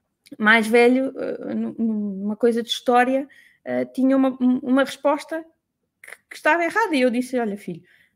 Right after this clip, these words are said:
eh, vais dizer à professora, ela deve-se ter enganado por alguma razão, eh, deve ter visto no sítio errado ou qualquer coisa, mas vais-lhe dizer que não é assim, que é assim", e, e levas-lhe, obviamente, eh, sem, sem, sem, sem,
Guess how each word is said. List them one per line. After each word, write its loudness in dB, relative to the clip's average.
eh, -8
vais 4
dizer 2
à 2
professora, -8
ela 0
deve-se -2
ter -4
enganado -4
por -10
alguma 0
razão, -2
eh, 0
deve 0
ter -4
visto -8
no -4
sítio -8
errado 0
ou -2
qualquer -8
coisa, -6
mas -6
vais-lhe -4
dizer -6
que -10
não -6
é -6
assim, -8
que -6
é -2
assim", -4
e, -8
e -4
levas-lhe, -2
obviamente, -4
eh, -12
sem, -2
sem, 0
sem, 4
sem, -2